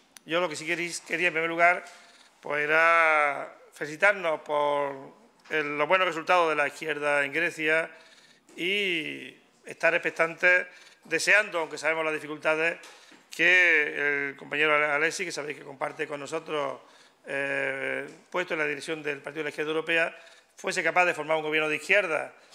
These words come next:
que rompiese en Grecia la imposición de la Unión Europea. Sabemos que es muy difícil, pero para nosotros ya es una satisfacción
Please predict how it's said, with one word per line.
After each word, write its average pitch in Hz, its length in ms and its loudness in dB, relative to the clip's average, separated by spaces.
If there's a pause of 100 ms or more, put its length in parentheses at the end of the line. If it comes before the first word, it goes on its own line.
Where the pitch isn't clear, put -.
(140)
que 147 120 -4
rompiese 151 840 0 (260)
en 147 140 -8
Grecia 160 880 2
la 156 120 0
imposición 160 600 -2
de 156 60 -2
la 156 60 -2
Unión 151 140 -4
Europea. 151 420 0 (360)
Sabemos 151 260 -8
que 165 80 -4
es 156 40 -4
muy 160 100 -6
difícil, 160 500 -8 (260)
pero 160 160 -2
para 160 120 -2
nosotros 143 340 -8
ya 143 100 2
es 143 60 0
una 143 100 -8
satisfacción 156 840 -4